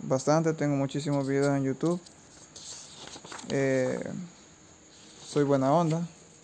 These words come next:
pues, me esfuerzo en lo que hago siempre. Estoy cada vez mejorando poco a poco en el dibujo. Eh, y pues, solamente eso, onda.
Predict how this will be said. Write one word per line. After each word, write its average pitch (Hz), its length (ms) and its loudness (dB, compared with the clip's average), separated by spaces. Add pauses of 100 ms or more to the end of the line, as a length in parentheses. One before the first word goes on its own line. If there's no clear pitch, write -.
(100)
pues, - 400 -10 (720)
me 123 100 -4
esfuerzo 143 320 4
en 135 80 0
lo 135 100 0
que 131 80 2
hago 139 220 6
siempre. 160 480 -2 (720)
Estoy 139 400 0
cada 139 240 4
vez 139 140 4
mejorando 135 400 0
poco 139 240 -2
a 131 80 -2
poco 135 340 0
en 135 60 0
el 131 120 -2
dibujo. 156 520 0 (1200)
Eh, 127 720 -2
y - 140 -18
pues, - 580 -8 (960)
solamente 139 600 2
eso, 151 140 0
onda. 143 400 -2